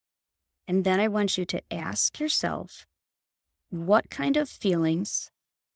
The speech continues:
are coming up? Are you feeling hot? Are you feeling itchy?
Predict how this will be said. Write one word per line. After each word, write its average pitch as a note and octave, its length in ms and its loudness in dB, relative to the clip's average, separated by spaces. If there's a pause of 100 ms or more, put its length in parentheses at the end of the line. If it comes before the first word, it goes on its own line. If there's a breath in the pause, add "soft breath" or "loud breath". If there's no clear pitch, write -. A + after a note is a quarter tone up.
(340)
are F#3 100 0
coming F3 360 -2
up? - 280 -8 (1000)
Are G3 60 -6
you G#3 120 -4
feeling B2+ 500 0
hot? - 460 -2 (400)
Are F3 60 -6
you F#3 140 -4
feeling F3 460 -2 (120)
itchy? - 440 -4